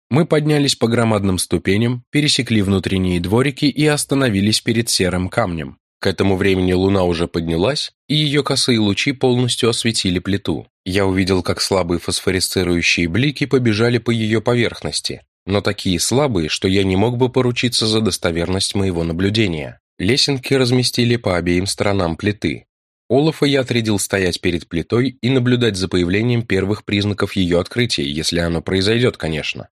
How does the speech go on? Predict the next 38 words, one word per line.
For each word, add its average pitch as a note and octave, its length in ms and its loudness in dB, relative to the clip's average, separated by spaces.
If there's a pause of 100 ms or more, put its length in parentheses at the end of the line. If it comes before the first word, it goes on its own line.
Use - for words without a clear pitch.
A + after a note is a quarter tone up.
(160)
Беккерелевские F#2+ 760 0
системы F#2 680 0
я F2+ 160 -2
поместил G2+ 460 2
внутри B2 360 2
трёхдюймовых G#2+ 760 0
треножников, F2+ 720 -2 (100)
на F#2+ 120 0
ножки F2 280 0
которых A#2+ 460 0
я A#2+ 80 2
предварительно G#2 680 0
надел F2+ 380 0
резиновые F2+ 520 0
присоски, G2+ 680 -2
дабы F2 300 0
они F2 140 0
крепче F#2+ 400 -2
держались F2+ 520 0
на G2+ 120 -2
камне. E2 440 -4 (240)
Забравшись F#2+ 600 0
по - 80 0
лестнице F#2 420 0
наверх, F2+ 540 0
я C3+ 160 2
укрепил C3 400 2
один F#2+ 240 0
конденсор F#2 500 0
над F2 180 -2
шишечкой C#3 540 0
и A#2+ 140 -2
оставил A#2 520 2
рядом F2+ 360 0
Ларри B2 320 0
в - 80 -8
качестве G#2 460 -2
наблюдателя. G#2 760 0